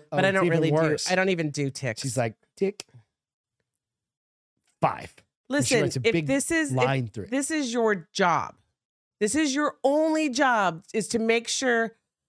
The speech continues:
Speaker 1: you take my order, you deliver me good hot food, you keep my drinks going, and you give me my bill. If you can't do that, and it's not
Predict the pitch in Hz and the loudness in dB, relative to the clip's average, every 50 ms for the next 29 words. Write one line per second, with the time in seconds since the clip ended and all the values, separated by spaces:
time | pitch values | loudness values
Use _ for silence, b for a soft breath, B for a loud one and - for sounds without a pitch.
0 | _ _ - 175 165 - 214 208 220 220 254 233 233 185 185 185 180 175 175 170 | _ _ -10 -8 -4 0 0 0 0 0 0 0 2 2 2 2 2 2 0 0
1 | 170 175 - - 175 175 160 185 180 180 208 208 214 226 220 226 233 233 226 226 | 0 -4 -6 -8 -8 -4 -2 -2 0 2 0 2 2 0 0 0 -2 -4 -6 -8
2 | 226 _ _ - 160 - 208 208 208 214 220 240 202 - - 214 208 208 208 - | -12 _ _ -20 -6 -2 0 2 2 2 0 -2 -8 -4 0 2 2 2 0 -2
3 | - - 202 185 175 170 165 160 160 165 151 - _ _ _ _ _ _ _ _ | -6 -2 0 2 2 2 2 0 -2 -4 -10 -14 _ _ _ _ _ _ _ _
4 | _ _ 226 254 247 254 247 220 208 214 202 190 - - - 196 185 180 180 175 | _ _ -2 0 2 0 0 2 2 0 0 0 -4 -2 0 2 2 4 2 2
5 | 175 175 170 - _ _ 170 175 175 165 156 - 185 185 185 185 180 175 175 170 | 0 -2 -4 -6 _ _ -2 0 0 -2 0 0 0 2 2 2 4 2 2 2
6 | 160 160 147 127 120 b b b b b b b b _ - 185 175 - - 170 | 2 2 2 2 -2 b b b b b b b b _ -4 -4 -4 -4 -6 -6
7 | 175 214 285 339 370 370 - - 302 311 302 285 - - 196 190 233 247 254 226 | -2 0 2 2 0 -2 -2 -2 -2 0 0 -2 -2 -4 -4 -2 0 0 2 2
8 | 208 175 160 143 - - 175 185 196 220 285 302 - - 285 285 285 294 285 262 | 2 2 2 0 0 0 0 2 2 2 0 0 -4 -4 -2 0 2 2 2 2
9 | 240 - | 0 -2